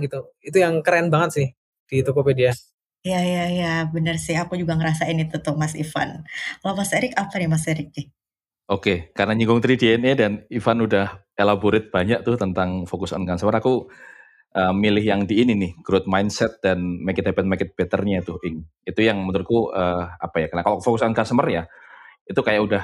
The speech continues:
Speaker 3: kayak udah default-nya lah gitu ya, aku ngelihat gitu. Tapi kalau yang,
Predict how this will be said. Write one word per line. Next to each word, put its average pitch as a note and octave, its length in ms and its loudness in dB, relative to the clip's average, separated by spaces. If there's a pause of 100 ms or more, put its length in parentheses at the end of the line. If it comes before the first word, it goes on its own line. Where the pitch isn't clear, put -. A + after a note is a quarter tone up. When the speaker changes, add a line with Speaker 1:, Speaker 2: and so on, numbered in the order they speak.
(120)
Speaker 3:
kayak G2 240 2
udah F#2+ 160 -2
default-nya A#2 560 2
lah A#2 160 0
gitu F#2+ 160 -2
ya, F2 160 0
aku F#2+ 80 -4
ngelihat F#2 400 0
gitu. - 240 -16
Tapi - 160 -2
kalau A2 160 2
yang, G#2 240 -2